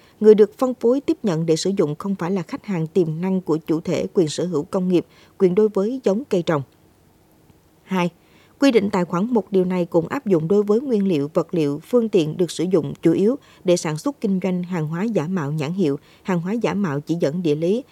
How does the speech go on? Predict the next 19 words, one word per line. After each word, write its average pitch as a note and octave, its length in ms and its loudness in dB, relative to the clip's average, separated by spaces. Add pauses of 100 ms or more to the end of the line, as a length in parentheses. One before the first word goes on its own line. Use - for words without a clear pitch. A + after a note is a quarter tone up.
(160)
hàng F#3+ 200 -2
hóa F#3+ 220 -6
xâm G3+ 240 -4
phạm D3 320 -6
quyền E3 160 -2
sở - 160 -4
hữu E3+ 320 -4
công F#3 180 -2
nghiệp, F3 160 2 (320)
quyền F3+ 180 6
đối G#3 160 4
với G#3+ 320 -4
giống G#3+ 220 -2
cây F#3+ 160 -2
trồng. D#3 220 -6 (720)
Điều F3+ 300 2
chín A#3+ 280 -8
mươi B3 100 -4
tám G#3+ 320 -6